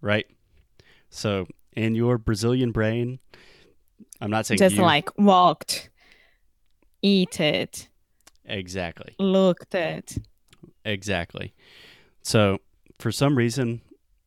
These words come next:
Speaker 1: I think this has a lot to do that Brazilians can read and write better than they can speak. But when most Brazilians see the E D,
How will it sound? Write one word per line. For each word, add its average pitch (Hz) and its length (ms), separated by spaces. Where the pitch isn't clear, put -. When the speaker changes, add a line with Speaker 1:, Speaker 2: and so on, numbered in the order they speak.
Speaker 1:
I 107 180
think 113 260
this 107 180
has 98 180
a 107 60
lot 98 240
to - 80
do 95 240
that 87 380
Brazilians 98 460
can 90 240
read 98 220
and 90 140
write 92 300
better 95 280
than 95 220
they 87 100
can 92 160
speak. - 460
But - 420
when 101 180
most 117 220
Brazilians 107 460
see 117 160
the 101 160
E 123 200
D, 110 440